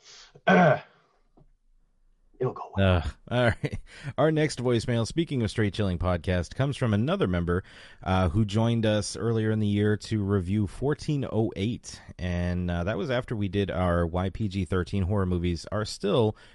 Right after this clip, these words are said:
Speaker 2: good horror movies. But that was Randy, uh, from Straight Chilling Podcast. Randy had to call in and say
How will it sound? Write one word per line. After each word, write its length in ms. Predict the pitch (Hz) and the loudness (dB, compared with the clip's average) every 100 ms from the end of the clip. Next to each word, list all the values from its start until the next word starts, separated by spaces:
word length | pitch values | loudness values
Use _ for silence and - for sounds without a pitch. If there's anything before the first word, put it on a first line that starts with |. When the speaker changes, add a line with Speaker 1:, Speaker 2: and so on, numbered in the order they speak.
| - 92 | -18 -6
Speaker 2:
good 480 | 87 110 110 90 87 - | 4 6 6 2 -10 -4
horror 240 | 113 143 | 0 2
movies. 380 | 85 78 78 78 - - - - | 2 0 -2 -6 -10 -20 -20 -4
But 100 | 92 | 0
that 140 | 110 135 | 2 0
was 120 | 92 | 0
Randy, 540 | 95 139 113 87 95 - - | 0 0 2 2 0 -6 -6
uh, 240 | 90 87 | -2 -2
from 160 | 85 90 | -2 -6
Straight 220 | - 95 | -4 -4
Chilling 200 | - 90 | -2 -4
Podcast. 580 | 82 101 95 143 151 - - | 0 -2 -2 -4 -4 -6 -8
Randy 360 | 135 156 151 | -6 -4 -2
had 300 | 127 135 131 | -2 -2 -4
to 320 | 127 127 123 113 - | -2 -2 -2 -4 -4
call 240 | 131 127 | -2 -2
in 120 | 127 | -2
and 140 | 123 110 | -2 -4
say 400 | 120 127 131 | -4 -2 -4